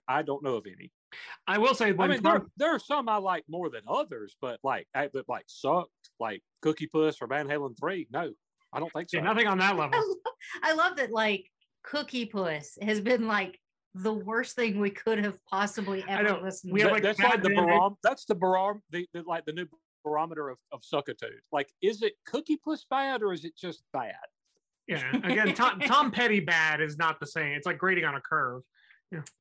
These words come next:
Speaker 3: Yeah.
Speaker 1: A hu-, a, a huge curve. And that's one of those songs that has one of those, those sneaky great lines that Tom, uh, has in,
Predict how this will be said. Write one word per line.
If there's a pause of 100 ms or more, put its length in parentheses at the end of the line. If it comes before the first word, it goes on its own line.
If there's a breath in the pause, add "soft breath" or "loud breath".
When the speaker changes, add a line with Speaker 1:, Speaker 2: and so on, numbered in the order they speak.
(440)
Speaker 3:
Yeah.
Speaker 1:
A
hu-,
a, (120)
a
huge
curve. (300)
And
that's
one
of
those
songs (160)
that (100)
has
one
of
those,
those
sneaky
great
lines
that (120)
Tom, (600)
uh, (100)
has
in,